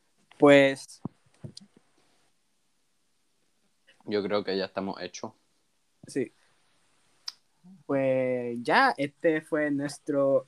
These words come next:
Speaker 1: review de WandaVision.
Speaker 2: One. Yep.
Speaker 1: Estén pendientes para los próximos reviews de Scarface, Matrix Week.
Speaker 2: Y cuando
Speaker 1: Y
Speaker 2: termine
Speaker 1: Falcon, y cuando termine, cuando Gabriel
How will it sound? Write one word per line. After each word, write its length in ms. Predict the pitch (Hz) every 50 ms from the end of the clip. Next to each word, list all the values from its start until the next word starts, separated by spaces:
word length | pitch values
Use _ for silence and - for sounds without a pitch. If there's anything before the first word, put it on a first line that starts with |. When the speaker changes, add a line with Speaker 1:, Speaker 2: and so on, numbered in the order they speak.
| _ _ _
Speaker 1:
review 560 | - 143 143 127 123 131 131 135 131 127 113 113
de 340 | - 135 127 120 120 120 - _ -
WandaVision. 680 | 127 135 156 180 185 160 131 - 175 87 87 - 147
Speaker 2:
One. 100 | 190 - _ _ _ _ _ _ _ _ _ _ -
Yep. 240 | - - - - _ - - _ - _ _ _ _ _ _ _ _
Speaker 1:
Estén 360 | - - 143 139 143 147 139
pendientes 680 | - 151 151 156 151 151 147 147 147 143 - 151 143 139
para 220 | 143 139 143 143
los 140 | 143 139 -
próximos 540 | _ - 139 135 - - 151 139 139 135 -
reviews 520 | 143 139 131 135 131 135 135 135 131 - 143
de 440 | 135 131 123 123 120 120 117 117 117
Scarface, 840 | - - - - 127 107 - - - - - 160 - - - - - _ _ _ _ _ _ _ _ _
Matrix 640 | - 147 143 131 127 120 117 - - 131 135 - - 139
Week. 320 | 131 143 165 160 - - _ _ _ _ _ _ _ _ _ _ _ - -
Speaker 2:
Y 680 | - 95 101 101 101 101 101 101 101 98 98 92 90
cuando 380 | - - - 104 95 98 95 98
Speaker 1:
Y 40 | 95
Speaker 2:
termine 300 | - 95 92 92 98 98
Speaker 1:
Falcon, 320 | 101 143 143 147 131 127 127
y 80 | 151 147 143
cuando 200 | - - 143 143
termine, 400 | 156 143 143 139 135 139 139 - - 139 - -
cuando 380 | - 147 147 139 143 139 139
Gabriel 560 | 131 139 135 135 143 156 165 165 165 165 165